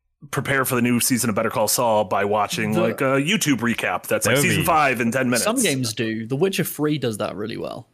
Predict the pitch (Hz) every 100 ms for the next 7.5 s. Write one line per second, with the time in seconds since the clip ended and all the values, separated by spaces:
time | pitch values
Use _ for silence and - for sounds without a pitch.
0 | _ 123 127 120 107 123 123 123 120 127
1 | 123 139 127 120 139 135 131 160 - 120
2 | 113 117 113 110 110 113 110 113 - 113
3 | - 110 262 277 - - 131 87 85 117
4 | - 117 156 95 101 101 95 101 95 95
5 | 98 87 87 85 87 80 82 87 98 87
6 | 92 80 80 160 156 135 - 104 113 104
7 | 104 104 101 104 92